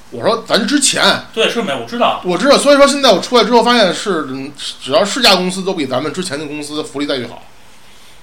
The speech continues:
Speaker 1: 哎，不说了。
Speaker 2: 嗯。
Speaker 1: 然后你据说你那个 B 开头那个。
Speaker 2: 特好玩儿。他是，我跟你说，这家开头是拿了一个，<clears throat> 拿了一个，呃，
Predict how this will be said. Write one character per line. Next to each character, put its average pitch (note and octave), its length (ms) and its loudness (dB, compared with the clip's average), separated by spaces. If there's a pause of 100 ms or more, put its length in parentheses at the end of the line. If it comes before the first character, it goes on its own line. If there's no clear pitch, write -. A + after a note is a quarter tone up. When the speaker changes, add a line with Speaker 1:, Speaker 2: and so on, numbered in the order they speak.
(1120)
Speaker 1:
哎， A2 100 -4
不 B2 120 -12
说 E3 180 -2
了。 - 160 -10
Speaker 2:
嗯。 A#2+ 140 -18 (220)
Speaker 1:
然 D3+ 100 4
后 G3 60 6
你 F#3+ 60 4
据 F#3+ 100 -2
说 F#3+ 120 2
你 F3 80 -2
那 A#2+ 100 -8
个 C3 60 -8
B D3+ 140 -12
开 A#2 100 -10
头 G#2+ 120 -10
那 G#2+ 80 -12
个。 G2 60 -14 (800)
Speaker 2:
特 C#3 80 -16
好 - 320 -16 (120)
玩 G#2 100 -18
儿。 - 40 -20 (540)
他 F#3+ 240 -2
是， C#3+ 280 -14
我 A2 80 -12
跟 D3 120 -16
你 B2+ 80 -16
说， A#2 120 -16
这 B2+ 60 -12
家 B2+ 100 -8
开 C#3 140 -12
头 B2+ 220 -12
是 C3 100 -16
拿 A#2 200 -12
了 B2 100 -16
一 A2+ 100 -16
个， G#2 120 -20 (240)
<clears throat> G2+ 200 -18
拿 C3+ 160 -6
了 D3+ 60 -8
一 C#3+ 80 -6
个， C#3 320 -4 (1800)
呃， C3 800 -8